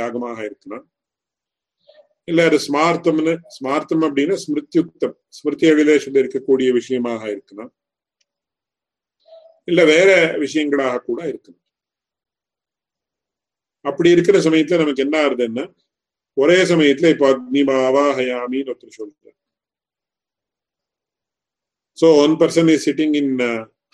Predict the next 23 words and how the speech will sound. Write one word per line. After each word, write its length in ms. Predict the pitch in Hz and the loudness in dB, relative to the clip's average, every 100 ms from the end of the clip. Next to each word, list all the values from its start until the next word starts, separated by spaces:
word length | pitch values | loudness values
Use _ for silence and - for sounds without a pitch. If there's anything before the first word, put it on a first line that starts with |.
| _ _ 135 | _ _ -4
Mysore 400 | 139 139 143 139 | -2 0 2 2
and 100 | 123 120 | 0 0
says, 160 | 135 127 | 0 0
"அக்னி 200 | 117 120 123 120 | -4 -4 -2 -2
ஆவாஹயாமி" 760 | 120 127 123 120 117 117 117 120 113 | 0 0 0 -2 -4 -8 -8 -6 -8
அப்படி. 180 | _ _ _ _ _ _ _ _ - - _ _ _ 143 | _ _ _ _ _ _ _ _ -20 -20 _ _ _ -2
இன்னொருத்தர் 420 | 156 170 165 156 | 2 2 4 2
மைசூர்லயே 500 | 151 160 165 151 160 156 | 4 4 2 2 2 2
இன்னொரு 220 | 143 139 | 0 -2
இடத்துல 220 | 131 - 127 | -2 0 -2
இருக்கலாம், 340 | 117 135 143 143 | -2 -6 -6 -4
இன்னொருத்தர் 360 | 143 143 147 131 | -4 -2 -2 -2
பெங்களூர்ல 480 | 135 147 151 143 131 123 | -2 0 2 2 2 0
இருக்கலாம், 280 | - 143 135 | 0 -6 -4
இன்னொருத்தர் 380 | 131 - 131 131 | -6 -6 -4 -2
சென்னையில 380 | 135 147 135 127 | -2 0 0 0
இருக்கலாம், 260 | 135 139 131 | -2 -8 -6
இன்னொருத்தர் 400 | 123 123 127 117 _ _ _ _ 135 | -8 -6 -6 -6 _ _ _ _ -6
இதுல 160 | 135 156 | 0 2
இருக்கலாம். 320 | 139 120 156 156 | 2 0 -4 -2
And 80 | 143 | -2
another 220 | 147 156 165 | -2 -2 -2
person 220 | 147 156 | -4 -2